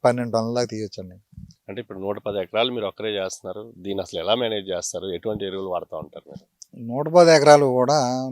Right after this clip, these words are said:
Speaker 1: పామాయిల్ లేబర్ మేనేజ్‌మెంట్ పెద్ద కష్టం కాదండి. ఇవాళ హార్వెస్టింగ్ స్కిల్ లేబర్ వచ్చేసారు. అదేవిధంగా మనకి, ఆ, సపోజ్ ఒక పది ఎకరాల రైతు ఉంటే ఒక, ఒక మనిషి సరిపోతాడండి. డ్రిప్ మేనేజ్‌మెంట్ కానీ,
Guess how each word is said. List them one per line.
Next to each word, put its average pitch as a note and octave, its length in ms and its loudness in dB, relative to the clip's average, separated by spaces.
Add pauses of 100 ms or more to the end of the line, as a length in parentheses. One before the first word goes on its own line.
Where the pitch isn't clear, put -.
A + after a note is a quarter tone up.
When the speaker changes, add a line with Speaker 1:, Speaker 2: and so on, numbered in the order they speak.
(100)
Speaker 1:
పామాయిల్ B2+ 560 2
లేబర్ A#2 340 0
మేనేజ్‌మెంట్ B2 560 -4
పెద్ద G#2+ 220 -10
కష్టం B2 260 -8
కాదండి. A2 460 -6 (680)
ఇవాళ G#2+ 180 0
హార్వెస్టింగ్ A#2 580 -2
స్కిల్ A2+ 320 -2
లేబర్ A#2+ 240 4
వచ్చేసారు. A2+ 580 -4 (560)
అదేవిధంగా A#2+ 720 0
మనకి, A2+ 400 -8 (1000)
ఆ, G2 640 -10
సపోజ్ B2 360 0
ఒక A#2 140 0
పది A2+ 240 -2
ఎకరాల A#2 280 4
రైతు A#2 300 -2
ఉంటే A2+ 460 -4
ఒక, A#2 300 -10 (1200)
ఒక G#2 160 -8
మనిషి A#2 260 -6
సరిపోతాడండి. G#2 680 -4 (800)
డ్రిప్ A2 220 -10
మేనేజ్‌మెంట్ A#2 540 -2
కానీ, G#2 300 -10